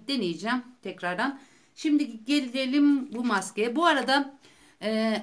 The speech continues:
annemle sağlıklı bilgiler videomuzu izlediniz mi bilmiyorum. Onu da tekrardan sordum. Sizlere tekrardan doğal maskeleri önereyim dedim.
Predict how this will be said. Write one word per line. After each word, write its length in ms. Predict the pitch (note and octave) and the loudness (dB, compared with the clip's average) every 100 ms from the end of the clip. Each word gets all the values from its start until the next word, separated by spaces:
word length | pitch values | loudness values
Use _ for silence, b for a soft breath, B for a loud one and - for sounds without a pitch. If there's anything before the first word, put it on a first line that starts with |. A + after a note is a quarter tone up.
| - | 2
annemle 640 | C4 D#4+ D4+ B3 B3 C#4 - | 6 8 6 4 0 -2 -8
sağlıklı 580 | - C4+ C4 C4 B3 B3+ | -6 4 4 4 -2 -2
bilgiler 500 | B3+ A#3 A#3+ A#3+ A3+ | -2 0 4 4 4
videomuzu 480 | B3+ B3 A#3+ A3+ A#3 | 2 2 0 -2 -2
izlediniz 600 | B3 A#3+ B3 G3 A#3 A#3+ | -2 0 -2 0 0 4
mi 180 | D#4 D4+ | 4 6
bilmiyorum. 480 | C#4 G#3+ F#3+ C#4 | 4 4 2 0
Onu 320 | B3+ D4 B3+ A3+ | 4 4 4 2
da 240 | C4 B3+ | -2 2
tekrardan 640 | D4+ D#4 C4 A3+ G3+ F#3+ | 2 4 6 6 6 2
sordum. 440 | F#3 - F#3+ G#3 C#4+ | 2 -2 0 2 2
Sizlere 480 | C#4+ A#3 A3+ A3 A3+ | 2 -2 2 2 2
tekrardan 580 | A#3+ G#3 F#3 F#3 F#3+ | 0 2 2 2 0
doğal 300 | G3+ G#3 G#3 | 4 6 4
maskeleri 640 | G3+ F#3+ - G3 F3+ F3+ F3 | 4 2 0 -4 -6 -4 -4
önereyim 540 | F3 D#3+ D#3 D#3 D3+ | -4 -2 -2 -4 -2
dedim. 300 | D3+ B3+ E4+ | -2 -2 -4